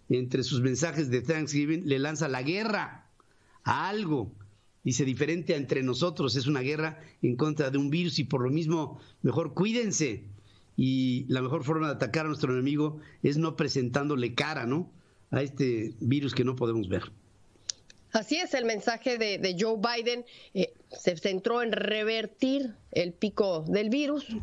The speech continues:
Speaker 2: como objetivo, y el mensaje de Donald Trump se refirió a revertir la elección otra vez, otra vez, Pedro, míralo.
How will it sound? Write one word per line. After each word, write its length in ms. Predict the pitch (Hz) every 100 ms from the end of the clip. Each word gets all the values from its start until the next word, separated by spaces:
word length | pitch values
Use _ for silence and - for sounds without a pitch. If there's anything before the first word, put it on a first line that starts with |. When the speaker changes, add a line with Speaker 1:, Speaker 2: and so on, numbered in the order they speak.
| -
Speaker 2:
como 260 | - 160 160
objetivo, 580 | 156 180 240 233 269 - - - -
y 100 | -
el 120 | 294 339
mensaje 440 | 339 302 294 285
de 140 | 226
Donald 320 | 190 214 214 196
Trump 300 | 190 196 - - -
se 120 | -
refirió 420 | 180 180 190 202 -
a 160 | 208
revertir 840 | 220 226 233 247 240 - 330 349 - - -
la 200 | 190 220
elección 460 | 240 247 - 285 294 - - -
otra 380 | 311 339 302
vez, 320 | 294 - - - -
otra 320 | 247 247 196
vez, 160 | 196
Pedro, 260 | 196 170 175
míralo. 360 | 180 156 123